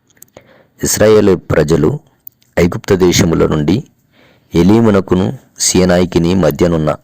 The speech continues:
సీను అరణ్య ప్రదేశంలోనికి రాగా, అక్కడ ప్రజలు అహరోను మీదను మోషే మీదను సనుగులు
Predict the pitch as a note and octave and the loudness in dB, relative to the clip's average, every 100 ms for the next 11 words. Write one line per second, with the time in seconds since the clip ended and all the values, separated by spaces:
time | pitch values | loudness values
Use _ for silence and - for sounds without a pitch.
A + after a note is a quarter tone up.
0 | - - - A2 A#2 F#2+ F2+ F#2 F2 - | -16 -6 0 2 2 2 0 0 -2 -2
1 | E2 F2+ - F#2+ F2 F2 D#2 D#2 D2+ E2+ | 0 0 0 -2 0 0 0 0 2 0
2 | C#3 - _ _ _ - - - _ - | -2 -10 _ _ _ -20 -20 -20 _ -6
3 | F2 F2 F2+ F2+ F#2 A2+ E2+ E2 - - | -2 -2 0 0 0 2 2 -2 -8 -20
4 | - - D#2+ G2 G#2+ A2+ A2 G#2+ G#2 G#2 | -14 -4 -2 2 2 2 2 2 2 -2
5 | D3 E3+ F#3 - F#2+ F2 E2 F2+ A#2+ - | -4 -2 -2 0 0 0 0 -2 -2 -4
6 | E2 F2+ F2 D#2+ D2+ G2 | -2 0 0 0 0 -2